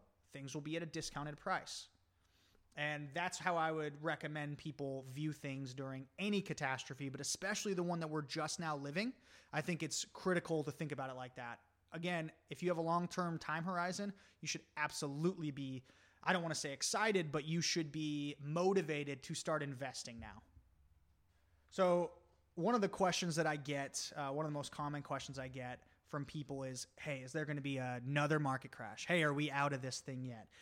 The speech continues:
Hey, should I start investing?" Again, all of those questions. One, if anyone tells you that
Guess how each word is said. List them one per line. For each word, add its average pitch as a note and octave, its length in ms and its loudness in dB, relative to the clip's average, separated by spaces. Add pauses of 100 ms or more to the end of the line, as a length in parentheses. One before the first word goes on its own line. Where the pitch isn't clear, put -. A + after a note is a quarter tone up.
(120)
Hey, E3 160 4
should D3 180 2
I C3+ 60 -2
start C#3 280 0
investing?" B2 480 -6 (800)
Again, D3 480 0 (220)
all C#3+ 160 2
of D3 80 0
those D3+ 180 0
questions. C3+ 760 -4 (360)
One, D3+ 440 -2 (160)
if C#3+ 100 -4
anyone F#3 300 2
tells E3 420 2
you D3+ 280 2
that C3 360 -4